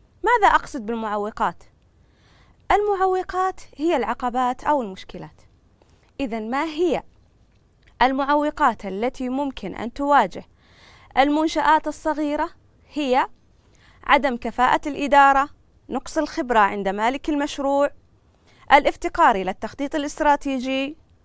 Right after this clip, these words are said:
النمو غير المسيطر عليه، الموقع غير ملائم. سنأخذ أول معا-، معوق من معوقات التي تواجه المنشآت الصغيرة وهو عدم كفاءة الإدارة.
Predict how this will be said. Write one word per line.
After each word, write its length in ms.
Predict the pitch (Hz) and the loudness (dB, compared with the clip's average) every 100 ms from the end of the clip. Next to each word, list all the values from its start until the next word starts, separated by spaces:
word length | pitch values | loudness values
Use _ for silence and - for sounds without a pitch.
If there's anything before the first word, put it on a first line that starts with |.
| _ _ _ - | _ _ _ 0
النمو 560 | 294 294 330 302 302 - | 2 4 2 2 0 0
غير 240 | 208 277 302 | 2 4 2
المسيطر 580 | 294 277 302 285 277 262 | 0 -2 0 0 2 2
عليه، 420 | 254 262 269 277 _ _ _ _ _ _ - | 2 2 0 -2 _ _ _ _ _ _ 2
الموقع 580 | 285 277 277 262 277 262 208 220 | 2 4 2 2 2 -2 -2 0
غير 280 | 254 254 | 2 2
ملائم. 500 | 269 294 196 - 165 - _ _ _ _ _ _ _ - - _ | 0 -2 -2 -6 -14 -18 _ _ _ _ _ _ _ -20 -20 _
سنأخذ 520 | - 330 466 - 285 247 | -4 2 2 2 0 2
أول 440 | 339 339 294 294 359 - | 2 4 4 4 2 -6
معا-، 420 | 233 233 285 254 - | -4 4 4 4 0
معوق 600 | 233 240 302 202 190 - | -2 2 2 2 -4 -2
من 180 | 277 262 | -2 -2
معوقات 720 | 208 220 247 262 269 190 - | 0 2 2 4 2 2 -2
التي 340 | 208 254 240 | -2 -2 -4
تواجه 500 | 214 247 269 214 196 | -6 0 2 2 -2
المنشآت 500 | 220 277 302 269 302 | -6 -4 -2 0 0
الصغيرة 640 | 262 - 262 269 262 254 247 | -2 -6 -4 -2 2 2 2
وهو 580 | 233 247 240 240 233 - | 0 -2 0 2 4 2
عدم 460 | - 233 208 240 262 _ - - _ | 2 2 2 -4 -4 _ -20 -20 _
كفاءة 500 | 277 262 254 226 254 | -4 4 6 6 2
الإدارة. 500 | 277 320 202 170 170 | -2 -2 -2 -4 -8